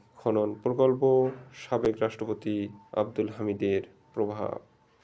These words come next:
দৈনিক প্রথম আলো, প্রথম আলো তাদের প্রধান সংবাদ শিরোনাম করেছে পুলিশের তল্লাশি টহল কাগজেই। সরেজমিন,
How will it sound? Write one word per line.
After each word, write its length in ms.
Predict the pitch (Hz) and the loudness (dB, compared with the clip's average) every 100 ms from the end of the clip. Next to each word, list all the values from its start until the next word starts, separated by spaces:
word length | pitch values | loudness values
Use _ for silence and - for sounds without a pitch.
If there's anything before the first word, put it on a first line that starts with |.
| - | -2
দৈনিক 500 | 127 139 143 143 - | 6 8 8 4 4
প্রথম 360 | 147 147 160 147 | 2 6 8 8
আলো, 440 | 147 143 143 139 - | 8 8 6 0 -8
প্রথম 240 | 127 139 | -2 2
আলো 120 | 135 | 2
তাদের 300 | 131 123 127 | 0 0 -2
প্রধান 360 | 123 131 139 131 | 0 4 4 4
সংবাদ 320 | 135 131 127 | 0 2 2
শিরোনাম 320 | - 127 127 | 2 2 2
করেছে 380 | 120 123 123 127 | 2 -2 0 -2
পুলিশের 540 | 120 123 120 123 120 | 0 -2 -2 -2 -4
তল্লাশি 880 | 117 135 135 135 135 143 135 131 131 - | 2 4 6 4 2 2 2 2 -2 2
টহল 420 | 120 123 117 110 | 4 6 4 4
কাগজেই। 720 | 110 117 117 110 107 101 101 - _ _ _ _ | 2 2 2 2 2 0 -4 -12 _ _ _ _
সরেজমিন, 840 | - - 135 127 131 127 120 117 | -8 2 2 4 4 4 4 2